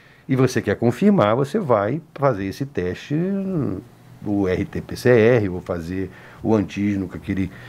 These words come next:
que a gente faz na, na, nos postos, por exemplo, nas farmácias, faz que eles têm uma, uma, uma, uma, eles pegam melhor ali. É, esses testes não vão servir, por exemplo, pra você entrar num,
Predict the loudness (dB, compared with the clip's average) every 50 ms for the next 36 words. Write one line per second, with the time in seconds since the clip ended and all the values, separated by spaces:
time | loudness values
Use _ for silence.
0 | -18 -18 -20 -14 -8 -4 -2 -2 -2 -2 -2 2 4 6 6 4 4 0 -2 -2
1 | -2 -2 -2 -2 -2 -2 -4 -4 -6 -6 -2 2 4 4 4 4 0 -2 -4 -4
2 | -2 -2 -2 -4 -2 2 2 2 4 4 2 0 2 0 -2 -2 2 4 4 4
3 | 2 2 -2 -6 -6 -6 -4 -4 -2 -2 -2 0 2 2 2 2 2 2 2 2
4 | 2 2 2 2 0 -2 -2 -4 -4 0 2 2 2 2 2 0 -2 -4 -8 -16
5 | -20 -16 -8 -4 -4 -4 0 2 4 4 6 6 4 2 2 4 4 4 4 4
6 | 2 0 -4 -8 -10 -12 -18 -20 -20 -20 -20 -20 -20 -20 -20 -20 -20 -12 -4 0
7 | 2 4 4 4 4 4 6 6 6 6 2 -4 -4 0 2 2 2 2 2 2
8 | 4 4 4 4 4 4 2 2 2 0 2 0 2 2 0 -2 0 0 0 0
9 | 0 0 0 -2 -2 0 2 2 4 6 6 6 6 4 4 4 4 4 4 6
10 | 6 4 2 0 0 0 0 0 -2 -2 -4